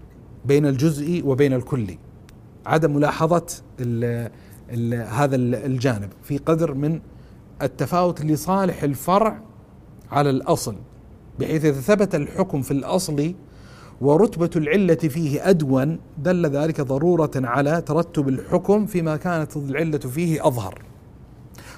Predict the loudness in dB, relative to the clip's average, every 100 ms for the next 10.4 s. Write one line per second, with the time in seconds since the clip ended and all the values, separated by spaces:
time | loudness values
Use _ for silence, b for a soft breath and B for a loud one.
0 | B 4 6 6 4 4 2 2 -2 -2
1 | -2 -2 -2 -4 -6 -4 -4 -6 -6 -6
2 | -2 -2 -2 -10 -16 B B B B 2
3 | 6 8 8 6 2 -2 -6 -2 2 4
4 | 4 4 4 4 4 2 2 0 0 2
5 | 2 0 0 0 2 2 0 0 0 2
6 | 2 4 2 2 0 0 0 0 0 0
7 | -2 -2 -2 0 0 0 0 0 0 -2
8 | 0 0 0 -4 -6 -4 -2 -2 0 0
9 | 0 -2 -2 -2 0 0 0 -2 -4 -2
10 | 0 2 2 0